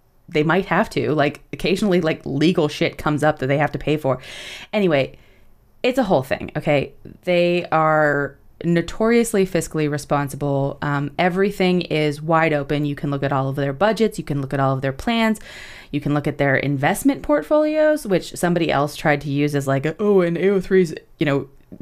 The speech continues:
even said they're investing our money." Yes, because that's a smart thing to do in a low risk portfolio that I know nothing about.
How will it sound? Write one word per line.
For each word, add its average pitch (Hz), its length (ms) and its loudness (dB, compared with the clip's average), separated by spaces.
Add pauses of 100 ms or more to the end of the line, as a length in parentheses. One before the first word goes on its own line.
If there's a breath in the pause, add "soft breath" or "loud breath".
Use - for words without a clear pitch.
(140)
even 190 300 4
said 180 400 2
they're 156 140 2
investing 156 580 0
our 139 140 2
money." 151 420 0 (600 loud breath)
Yes, 170 480 0
because 151 300 -4
that's 160 200 0
a 214 60 -2
smart - 580 0
thing 139 340 -4
to 135 100 -6
do 165 500 2
in 156 100 -2
a 151 140 2
low 147 360 2
risk 147 540 -2
portfolio 156 840 0
that - 260 -4
I 247 140 0
know 196 160 4
nothing 165 420 0
about. 143 500 0